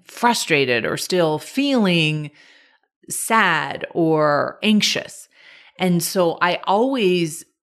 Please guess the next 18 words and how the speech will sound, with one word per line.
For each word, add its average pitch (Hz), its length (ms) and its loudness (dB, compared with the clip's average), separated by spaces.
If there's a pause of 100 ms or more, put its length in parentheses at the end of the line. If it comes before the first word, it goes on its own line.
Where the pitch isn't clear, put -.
(100)
was 180 260 2
looking 226 340 0
outside 190 300 0
of 254 80 4
me. 170 120 2
What 190 480 0
is 214 200 -2
it 190 140 2
out 123 240 0
there? 101 160 2
What 196 320 2
circumstance 226 960 -4
is - 120 -6
causing 175 640 2
this 135 180 -2
emotion 220 480 2
right - 240 -2
now? 50 360 -6